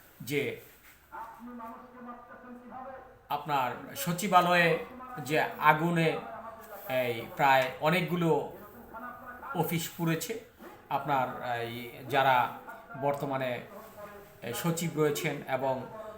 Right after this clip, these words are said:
যারা, যাদের যেসব, এ, উম, আপনার উপদেষ্টা মণ্ডলীদের অফিস রয়েছে, এই উপদেষ্টা মণ্ডলীর অফিস পুরানো, পুরানোকে নিয়ে কেন্দ্র করে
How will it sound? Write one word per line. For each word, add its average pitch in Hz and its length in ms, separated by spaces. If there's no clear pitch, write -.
যারা, 131 480
যাদের 131 360
যেসব, 139 340
এ, 123 200
উম, 123 300
আপনার 135 260
উপদেষ্টা 135 460
মণ্ডলীদের 131 480
অফিস 131 340
রয়েছে, 151 320
এই 165 180
উপদেষ্টা 214 520
মণ্ডলীর 226 460
অফিস 185 360
পুরানো, 202 500
পুরানোকে 185 440
নিয়ে 175 160
কেন্দ্র 175 320
করে 202 240